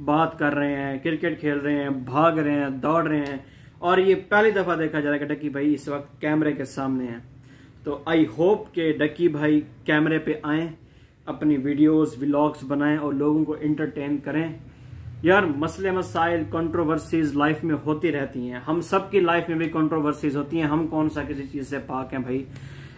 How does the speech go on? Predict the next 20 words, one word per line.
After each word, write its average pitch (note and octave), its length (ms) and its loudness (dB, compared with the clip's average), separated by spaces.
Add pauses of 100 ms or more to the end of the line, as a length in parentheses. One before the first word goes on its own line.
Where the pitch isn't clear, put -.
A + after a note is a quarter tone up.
(140)
लेकिन F#3 460 4 (340)
मैं E3 380 2
चाहता F#3 280 2
हूं F3+ 160 2
कि F3 140 -2 (720)
डक्की F3 320 0
भाई E3 240 4
के E3 140 2
फैंस, D#3 640 0 (180)
मुझे F#3 180 4
पता F#3+ 300 0
है, F#3 260 -4 (540)
I D#3+ 140 2
am E3+ 60 2
also E3 220 2
डक्की D#3 260 0
भाई D3 180 2
fan, D3 360 0 (540)
so D#3+ 100 -10
eagerly F3+ 540 4